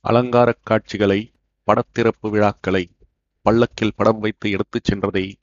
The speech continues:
தோரணம் வளைவுக்கும் அமைக்கப்பட்டு, சந்தமும் விருத்தமும் பாடப்பட்டதை, ஏழைகளுக்கு உணவு தயாரிக்கப்பட்டதை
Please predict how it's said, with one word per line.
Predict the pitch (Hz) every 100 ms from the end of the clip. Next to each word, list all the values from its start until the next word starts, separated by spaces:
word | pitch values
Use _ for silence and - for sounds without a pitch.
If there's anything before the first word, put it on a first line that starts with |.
| _ -
தோரணம் | 110 120 110 101 98 101
வளைவுக்கும் | 104 123 117 - 113
அமைக்கப்பட்டு, | 101 107 - 95 101 - 95 92 - _ -
சந்தமும் | 117 120 120 120 110
விருத்தமும் | 101 117 - 107 104 95
பாடப்பட்டதை, | 95 104 - 98 - 90 98 - _ _ _
ஏழைகளுக்கு | 92 101 127 117 110 - - 98 90
உணவு | 113 139
தயாரிக்கப்பட்டதை | 117 110 107 - 98 95 - 92 95